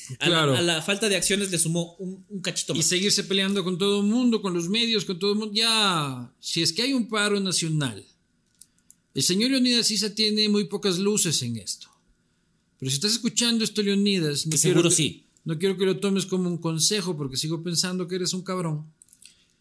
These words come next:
Speaker 2: Pero si es
Speaker 1: Pero ya
Speaker 2: que
Speaker 1: no te deletreamos, ya es
Speaker 2: pero
Speaker 1: directo.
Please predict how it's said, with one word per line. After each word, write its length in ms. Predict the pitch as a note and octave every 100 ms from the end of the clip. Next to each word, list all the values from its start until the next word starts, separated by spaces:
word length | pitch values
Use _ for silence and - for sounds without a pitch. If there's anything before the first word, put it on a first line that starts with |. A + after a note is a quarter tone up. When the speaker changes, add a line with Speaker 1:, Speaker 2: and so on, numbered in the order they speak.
| _ _ _ _ -
Speaker 2:
Pero 240 | F#3+ F#3+
si 260 | F#3 F#3 F#3+
es 80 | F#3
Speaker 1:
Pero 60 | F3
ya 60 | F#3
Speaker 2:
que 40 |
Speaker 1:
no 80 | F#3+
te 120 | F#3+
deletreamos, 560 | E3 C#3+ C3+ D3+ C#3 G2
ya 140 | G#2+
es 60 | G#2+
Speaker 2:
pero 260 | F#3+ F#3
Speaker 1:
directo. 120 | F#3